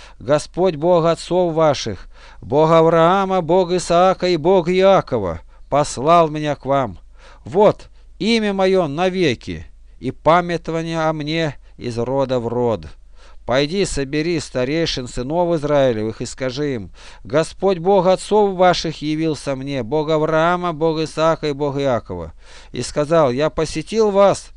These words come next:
и увидел, что делается с вами в Египте. И сказал: я выведу вас от угнетения египетского в землю хананеев, хиттеев, амореев, ферезеев, гергесеев, евеев и евусеев,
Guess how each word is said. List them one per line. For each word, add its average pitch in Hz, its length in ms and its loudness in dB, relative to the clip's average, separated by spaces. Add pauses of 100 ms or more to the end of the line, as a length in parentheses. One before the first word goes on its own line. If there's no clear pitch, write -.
(400)
и 117 120 -6
увидел, 151 640 0 (220)
что - 360 0
делается 190 640 0
с - 100 -10
вами 147 600 -2
в 98 120 -14
Египте. 107 600 -8 (760)
И - 60 -8
сказал: 120 560 -4 (320)
я 139 320 0
выведу 165 420 0
вас 165 260 0
от 151 120 -6
угнетения 180 760 -4
египетского 135 800 -6 (200)
в 98 120 -12
землю 120 560 -8
хананеев, 123 840 -4 (200)
хиттеев, 151 720 -4 (140)
амореев, 131 680 -2 (240)
ферезеев, 139 680 -2
гергесеев, 139 800 -4
евеев 131 540 -6
и 135 100 -6
евусеев, 123 600 -6